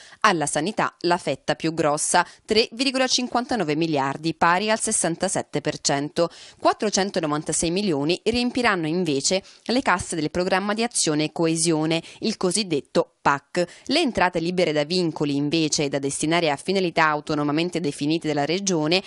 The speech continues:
ammonteranno a circa settecento milioni, pari al tredici per cento delle risorse attualmente iscritte. Di questi, centoventisei milioni andranno al personale della Giunta regionale, compresi i fondi per i dipendenti provenienti dalle province,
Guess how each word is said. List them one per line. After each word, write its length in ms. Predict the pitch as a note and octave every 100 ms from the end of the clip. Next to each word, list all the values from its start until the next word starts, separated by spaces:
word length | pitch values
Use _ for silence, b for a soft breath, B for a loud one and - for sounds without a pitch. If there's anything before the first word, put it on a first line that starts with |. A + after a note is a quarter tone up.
| B B
ammonteranno 680 | B3+ C4 C#4 D#4+ G3+ D#3+ D3
a 80 | C#3
circa 480 | - G#3 A#3+ C4+ -
settecento 640 | - C#4+ D4 - D#3+ - F3
milioni, 600 | E3+ F3 E3 E3 F3+ F#3 B B
pari 380 | C4 C4+ D4 C#4
al 100 | C#4
tredici 460 | - E3 E3 - G3
per 160 | G#3+
cento 500 | - C#3 C3+ D#3+ F3+
delle 200 | G3 G3
risorse 440 | G#3 - C3+ - D3+
attualmente 540 | - D#3+ D#3+ D#3+ E3
iscritte. 640 | E3 - D#3+ D3+ - F3+ B B
Di 140 | - E3
questi, 540 | F3 D#3 - A#3 - -
centoventisei 800 | A#3+ A3 F3 C#3+ D3+ D#3+ D#3 D3+
milioni 440 | G3+ G3+ C3 E3 -
andranno 460 | A3 A#3+ A#3 A#3+ A#3
al 80 |
personale 480 | A#3+ A#3+ - B3 D#3+
della 240 | D#3 D#3 F3
Giunta 300 | E3 D#3+ D#3+
regionale, 600 | E3 E3+ E3 D3+ D#3+ F3 B B
compresi 460 | A3 G3+ E3+ D3+ A3+
i 40 |
fondi 440 | - B2+ C3+ D#3
per 120 | - G3
i 60 |
dipendenti 600 | G3 G3 F#3+ F#3 E3 F#3
provenienti 580 | G3 F#3+ F#3 E3 D3+ -
dalle 220 | D#3+ D#3+
province, 640 | E3 F3 F#3+ E3 D#3+ F3+